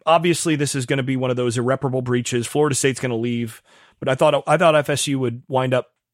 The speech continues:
you know, paying quite a bit to leave. You know, probably fifty, sixty percent, if not more, of the, um,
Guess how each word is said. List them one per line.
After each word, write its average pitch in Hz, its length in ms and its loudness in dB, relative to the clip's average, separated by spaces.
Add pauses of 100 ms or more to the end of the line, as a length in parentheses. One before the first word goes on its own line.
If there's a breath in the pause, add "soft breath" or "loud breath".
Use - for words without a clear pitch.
you 147 100 -2
know, 120 80 0
paying 143 360 -2
quite 135 240 0
a 104 40 -4
bit 104 220 -8 (1120)
to 127 120 -6
leave. - 320 -8 (280)
You 113 80 -6
know, 101 200 -8 (640)
probably 120 340 -2 (200)
fifty, 131 240 -2
sixty 127 340 -2
percent, - 580 -4 (420)
if 127 140 -4
not 120 180 -2
more, 117 400 0 (480)
of 113 220 0
the, 110 220 0
um, 98 300 -4